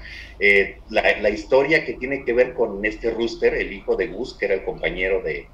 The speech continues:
de Maverick en la primera, que desafortunadamente fallece, eh, es algo que también jala mucho la película y te mueve mucho esa película. También algo a rescatar, creo que también un día lo comenté con, con Tavo,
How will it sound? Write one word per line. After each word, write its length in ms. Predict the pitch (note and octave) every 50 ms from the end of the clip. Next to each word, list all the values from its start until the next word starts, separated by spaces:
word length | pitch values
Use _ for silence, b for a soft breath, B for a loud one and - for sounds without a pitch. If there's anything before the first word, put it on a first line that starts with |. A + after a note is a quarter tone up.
| -
de 140 | - E2 E2+
Maverick 420 | E2+ F2+ F2+ F#2 G2+ F#2+ E2+ -
en 80 | E2+ D#2+
la 120 | E2 D#2+
primera, 400 | - E2+ E2 E2 E2+ F2+ G2 -
que 100 | - E2 D#2
desafortunadamente 760 | D#2 - - - E2+ - - F2 E2+ F2+ F#2 F#2+ F2+ - F#2+
fallece, 580 | - - E2 D#2+ F2 F2+ F2 - - A2+ - - B B B B B B B B B -
eh, 440 | G2 G2+ G2+ G2 F#2 - - - - - - - - - -
es 240 | A2 C3 D3+ - -
algo 240 | E3+ E3+ F3 F3 D#3+
que 80 | - -
también 300 | - A#2+ A#2+ C3+ D3 D#3
jala 400 | - - - D#3+ E3 E3 D#3 D3
mucho 320 | C#3+ D3 C#3+ - - C3
la 160 | A2+ G2 -
película 420 | - - - A#2 - - A2 F#2+ F2
y 80 | E2+
te 80 | - G#2
mueve 300 | G2+ A2+ B2+ C#3+ D3 D3
mucho 320 | C#3 C3+ C3+ C3+ - C#3
esa 200 | B2+ - A2+ -
película. 500 | - G#2+ A2 A2+ - - F#2 F2 - - B B B B B B B B - -
También 260 | A#2 A2 A#2 D3+ F3
algo 160 | F3+ F3+ F3+
a 40 | E3
rescatar, 720 | - B2+ - - - - - B2+ A#2+ B2 C#3 - - - -
creo 160 | B2+ A#2+ A#2
que 100 | - -
también 280 | - G2+ F#2+ G#2+ A2
un 100 | A2+ A2
día 180 | G#2+ G#2+ A2 G#2+
lo 100 | G#2 G2
comenté 380 | - G2 F2+ F2 F2 - - -
con, 320 | - - F2+ F2 E2+ D#2+
con 180 | - - E2+ E2
Tavo, 460 | - F#2+ F#2 F#2+ G#2+ - - - -